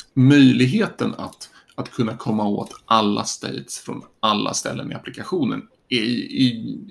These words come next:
liksom, ja, det är en feature. Det är det som jag är ute efter. Sen är jag fullt medveten om att jag kan skjuta mig själv i foten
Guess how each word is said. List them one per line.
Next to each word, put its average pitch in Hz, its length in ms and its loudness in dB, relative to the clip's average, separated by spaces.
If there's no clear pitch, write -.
liksom, 120 500 -6
ja, 123 220 0
det 127 160 2
är 123 40 2
en 120 140 -6
feature. - 400 -4
Det 131 120 6
är 127 40 6
det 120 160 -4
som 120 480 -4
jag 120 160 -4
är 120 60 0
ute - 380 -2
efter. - 320 -10
Sen 156 240 2
är 135 100 6
jag 123 100 2
fullt 123 280 -2
medveten 131 640 4
om 95 180 -4
att - 160 -10
jag - 160 -8
kan - 120 -12
skjuta - 240 -10
mig - 140 -10
själv - 240 -6
i 135 40 -12
foten - 520 -12